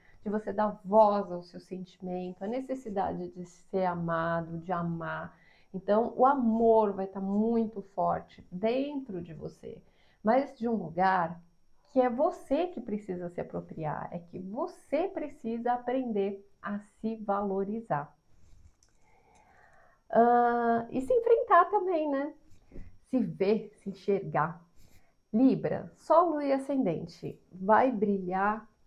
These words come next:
nos relacionamentos sociais onde você adora.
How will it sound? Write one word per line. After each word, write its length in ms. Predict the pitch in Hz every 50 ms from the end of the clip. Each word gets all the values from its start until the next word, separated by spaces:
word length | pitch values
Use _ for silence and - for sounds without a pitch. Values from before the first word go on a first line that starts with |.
| _ _ -
nos 680 | 202 196 196 196 196 196 196 202 208 214 208 - - - _ -
relacionamentos 1300 | 180 180 196 208 220 208 185 196 - - - 180 190 185 175 170 170 170 170 185 196 208 - - 180 - - - -
sociais 800 | - 269 330 320 - - - 214 196 190 180 190 208 214 202 196
onde 320 | 202 196 196 214 214 208
você 480 | 202 202 202 202 - - 196 - - - -
adora. 720 | - 202 214 202 175 170 165 165 165 165 156 139 139 143